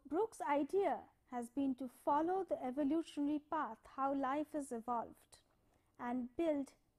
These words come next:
simple agents for complex worlds, a combination of simple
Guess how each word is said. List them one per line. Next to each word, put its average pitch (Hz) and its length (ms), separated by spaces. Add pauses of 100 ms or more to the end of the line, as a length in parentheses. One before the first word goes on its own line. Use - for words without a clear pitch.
simple 427 680
agents 226 760
for 254 140 (140)
complex - 480 (100)
worlds, - 440
a 254 120
combination 302 680
of 262 140
simple 285 540